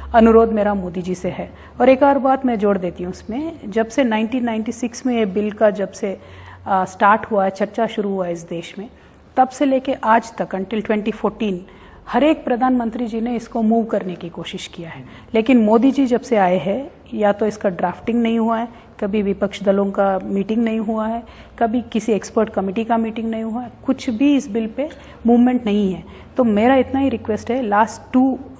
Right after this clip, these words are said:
आपके पास, अ, सेशंस है तो आप इंट्रोड्यूस करिए, सारे पार्टीज आपको सपोर्ट करेंगे।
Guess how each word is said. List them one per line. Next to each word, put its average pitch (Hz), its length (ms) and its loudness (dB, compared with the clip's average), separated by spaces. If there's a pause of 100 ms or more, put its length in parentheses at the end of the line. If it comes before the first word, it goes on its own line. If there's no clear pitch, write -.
(100)
आपके 196 400 -4
पास, 190 420 -2
अ, 175 160 -4 (360)
सेशंस 220 500 -2
है 214 180 -8 (140)
तो 214 60 -2
आप 190 160 -4
इंट्रोड्यूस 190 400 -4
करिए, 220 320 -4
सारे 196 320 -4
पार्टीज 196 440 -6
आपको 220 240 -8
सपोर्ट 202 380 -8
करेंगे। 208 380 -6